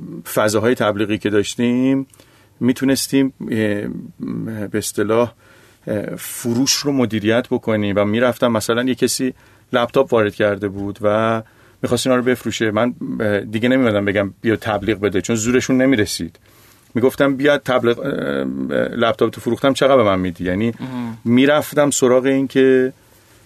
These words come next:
Speaker 1: اه، خلاصه
Speaker 2: سی پی اِی و
Speaker 1: بله.
Speaker 2: سی پی او و اینا کار کنم.
Speaker 1: بله.
Speaker 2: درست.
Speaker 1: یعنی کلاً، اه، سیلز رو درایو کنیم و تو اون حوزه خیلی کار پیچیده‌ای، خیلی کار سخته.
Speaker 2: بله.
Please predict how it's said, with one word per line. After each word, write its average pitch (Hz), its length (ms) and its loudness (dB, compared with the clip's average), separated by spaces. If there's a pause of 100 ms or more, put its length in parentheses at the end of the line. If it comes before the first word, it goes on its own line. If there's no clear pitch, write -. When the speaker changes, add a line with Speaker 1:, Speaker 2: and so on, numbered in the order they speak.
(120)
Speaker 1:
اه، 107 160 -2
خلاصه 107 280 2
Speaker 2:
سی 131 120 -2
پی 117 60 2
اِی 156 220 4
و 160 280 8
Speaker 1:
بله. 139 100 0
Speaker 2:
سی 110 380 2
پی 85 60 -6
او 139 240 2
و 131 40 2
اینا 123 220 -2
کار 101 220 0
کنم. - 160 0
Speaker 1:
بله. 113 300 2
Speaker 2:
درست. 107 180 -2
Speaker 1:
یعنی 143 140 -2
کلاً، 143 360 2 (540)
اه، 113 320 2 (300)
سیلز 143 440 0
رو 113 60 2
درایو 101 320 2
کنیم 95 460 -4
و 98 180 2 (160)
تو - 120 -12
اون 139 160 2
حوزه 110 220 0
خیلی 139 220 0
کار 104 260 -2
پیچیده‌ای، 98 480 -4
خیلی 104 180 -4
کار 107 160 -4
سخته. - 400 -6
Speaker 2:
بله. 135 240 0